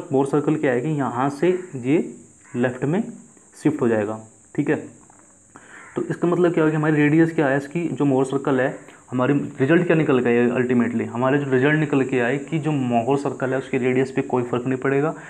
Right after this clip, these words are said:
and जो मोहर circle है हमारा वो left में shift हो जाएगा।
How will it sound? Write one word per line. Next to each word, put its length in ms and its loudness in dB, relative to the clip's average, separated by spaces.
and 140 0
जो 100 2
मोहर 320 2
circle 340 -2
है 60 -2
हमारा 260 -4
वो 420 2
left 380 0
में 240 0
shift 220 0
हो 100 2
जाएगा। 320 -6